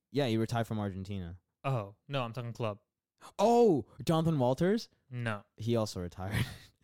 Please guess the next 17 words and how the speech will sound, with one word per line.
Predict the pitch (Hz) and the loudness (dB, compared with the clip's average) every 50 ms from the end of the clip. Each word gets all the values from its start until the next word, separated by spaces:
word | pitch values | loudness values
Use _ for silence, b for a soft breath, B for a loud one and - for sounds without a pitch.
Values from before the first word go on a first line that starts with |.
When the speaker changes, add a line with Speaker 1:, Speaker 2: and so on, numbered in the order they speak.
| _ 147 | _ -6
Speaker 2:
The | 143 135 127 123 117 | -4 -2 0 0 -2
Stoke | 113 - - 135 127 131 - - | -4 -4 -4 -2 -2 -2 -4 -4
guy? | - 190 | -2 0
Speaker 1:
Stoke | 202 - 113 101 | 0 0 0 -2
guy. | - 82 76 87 90 98 | -2 -4 -6 -6 -6 -8
Speaker 2:
Wow, | 117 117 110 107 104 104 107 113 | -8 -8 -8 -8 -8 -10 -12 -12
legend. | 113 110 104 104 - - 123 120 - _ _ _ _ _ _ _ _ _ _ _ _ _ _ _ - | -12 -12 -12 -12 -14 -18 -20 -20 -20 _ _ _ _ _ _ _ _ _ _ _ _ _ _ _ -6
Speaker 1:
<laughs> | 123 - 127 147 156 90 - - - | -2 0 2 0 0 0 -4 -8 -6
Speaker 2:
Uh, | 139 127 123 123 123 127 127 127 127 123 127 123 - | -4 -2 0 0 0 0 0 0 0 -2 -4 -6 -8
this | 139 123 120 123 131 151 151 - - | -12 -12 -6 -4 -2 -2 -2 -4 -6
guy's, | - 139 139 131 131 131 131 131 131 127 139 - _ _ _ _ _ _ _ _ _ _ _ - | -6 -4 -2 0 0 0 0 -2 -2 -4 -8 -14 _ _ _ _ _ _ _ _ _ _ _ -8
he | 143 143 | -4 -4
was | 139 139 | -2 -2
a | 135 127 | -2 -2
fifa | - 139 113 127 117 | -2 -4 -4 -4 -4
legend. | 113 107 104 120 117 120 - _ _ _ _ 67 78 82 85 95 92 - - _ | -4 -6 -8 -10 -14 -20 -20 _ _ _ _ -20 -16 -12 -12 -12 -12 -14 -12 _
Speaker 1:
English? | - 101 107 113 135 165 175 - - - | -4 -2 0 2 2 0 0 -2 -6 -14